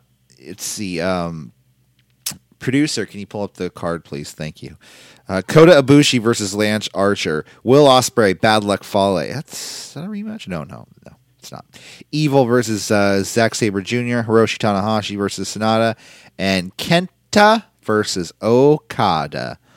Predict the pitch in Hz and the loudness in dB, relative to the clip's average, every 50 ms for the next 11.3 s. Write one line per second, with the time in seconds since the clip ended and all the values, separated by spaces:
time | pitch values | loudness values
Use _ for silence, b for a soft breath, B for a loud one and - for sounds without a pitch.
0 | b b b b b b _ _ _ 78 76 76 73 69 65 69 - - 82 71 | b b b b b b _ _ _ -16 -14 -12 -12 -12 -12 -12 -12 -14 -12 -10
1 | 71 69 67 - - 73 73 80 80 71 60 58 - - - 107 95 - 107 85 | -10 -10 -10 -10 -10 -10 -10 -8 -10 -10 -12 -12 -14 -12 -12 -12 -10 -8 -8 -8
2 | 78 - - - 85 80 78 78 - - 82 80 80 80 82 82 b b b b | -8 -10 -10 -10 -10 -10 -10 -10 -8 -6 -6 -4 -4 -4 -6 -8 b b b b
3 | b b b b b - - 92 98 101 95 110 131 147 170 214 - - 233 233 | b b b b b -12 -8 -8 -8 -6 -6 -4 -2 -2 -2 -2 -2 -4 -8 -10
4 | 208 180 180 - 180 170 196 180 170 165 160 151 123 127 135 147 147 147 127 107 | -8 -8 -8 -8 -6 -6 -4 -4 -2 0 0 2 2 2 0 0 0 -2 -4 -4
5 | - - 131 120 - 135 117 65 67 98 110 110 101 - 104 98 104 113 113 113 | -4 -6 -6 -4 -2 -2 -2 -2 -2 -2 -2 -2 -2 -2 -2 0 0 0 0 0
6 | 107 92 98 - - 113 104 101 92 - 85 92 127 139 110 - - - 98 101 | 0 0 0 0 0 -2 -2 -2 -2 0 0 0 0 0 -2 -4 -6 -8 -8 -8
7 | - 127 120 - 120 107 92 95 104 107 95 95 98 - - 98 87 82 80 80 | -8 -10 -10 -8 -6 -4 -2 -2 -2 -4 -4 -6 -8 -6 -6 -6 -6 -6 -8 -8
8 | 78 67 65 65 - - 76 76 76 73 69 64 B B B B B B B B | -8 -8 -10 -10 -12 -12 -12 -12 -12 -14 -14 -16 B B B B B B B B
9 | - 90 90 92 90 107 110 107 71 87 101 120 127 110 107 113 120 120 101 90 | -12 -8 -8 -4 -2 0 -2 -2 -2 -2 0 0 2 2 2 2 2 2 0 0
10 | 104 104 101 104 98 71 - - 107 95 - 98 87 - - - 92 92 87 90 | 0 0 0 -2 -6 -8 -8 -8 -8 -8 -6 -6 -8 -8 -6 -4 -2 -2 0 0
11 | 92 101 104 110 113 | -2 -2 -4 -6 -10